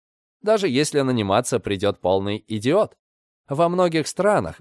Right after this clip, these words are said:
при приёме на работу тесты проводить вообще запрещено.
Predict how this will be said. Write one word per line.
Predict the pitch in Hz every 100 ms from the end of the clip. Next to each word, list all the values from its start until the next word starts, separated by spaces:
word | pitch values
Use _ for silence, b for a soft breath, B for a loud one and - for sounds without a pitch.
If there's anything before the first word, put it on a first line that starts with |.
| -
при | 120 110
приёме | 113 113 120 110
на | 104
работу | 92 87 139 180 185 - _ -
тесты | 165 202 - 220
проводить | 190 156 151 156 147 -
вообще | 139 151 143 254 254
запрещено. | 131 87 85 - 110 87